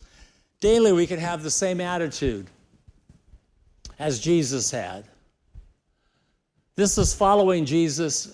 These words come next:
at its simplest. He carried a cross. So his followers carry one.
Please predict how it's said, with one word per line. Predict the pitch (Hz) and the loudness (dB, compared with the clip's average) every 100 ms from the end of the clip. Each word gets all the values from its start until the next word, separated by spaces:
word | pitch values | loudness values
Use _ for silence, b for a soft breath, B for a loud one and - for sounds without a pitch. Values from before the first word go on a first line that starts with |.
| _ 165 | _ -6
at | 165 | -6
its | 156 139 | -4 -4
simplest. | - 175 139 90 110 - - _ _ _ _ _ _ _ _ _ _ _ _ _ _ _ _ _ _ _ _ | -2 -2 -4 -12 -14 -20 -20 _ _ _ _ _ _ _ _ _ _ _ _ _ _ _ _ _ _ _ _
He | 160 | -8
carried | - 165 160 156 | -2 0 2 2
a | 143 | -2
cross. | - 165 113 - - - - _ _ _ _ _ _ _ _ _ _ _ _ _ _ _ _ _ _ _ _ _ _ _ - | 0 2 2 -2 -16 -18 -18 _ _ _ _ _ _ _ _ _ _ _ _ _ _ _ _ _ _ _ _ _ _ _ -8
So | 170 | 0
his | 156 156 147 | 2 2 -2
followers | - - 190 202 180 139 120 - | -8 -6 0 2 4 2 -2 -6
carry | - 123 101 92 | -10 -10 -10 -12
one. | 82 90 | -16 -20